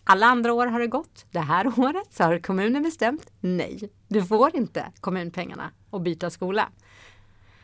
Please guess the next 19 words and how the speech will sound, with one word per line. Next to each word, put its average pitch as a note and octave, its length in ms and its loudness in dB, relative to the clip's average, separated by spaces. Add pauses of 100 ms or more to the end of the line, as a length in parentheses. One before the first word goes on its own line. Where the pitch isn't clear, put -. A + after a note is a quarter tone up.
(180)
Alltså, G3+ 220 6
jag G3+ 120 8
hade F#3+ 220 6
sån F#3 180 -2
kamp C4 480 2
och G3+ 80 -2
så, D#3+ 140 0
men G#3 200 0
jag C#4 140 0
trivdes B3+ 400 0
så G#3+ 80 -6
bra E3+ 340 2
i F#3 60 -6
den D#3 120 -4
här D3 80 -2
klassen D#3 360 -8
efter D3 200 -10
ett - 240 -12
år. F3 240 0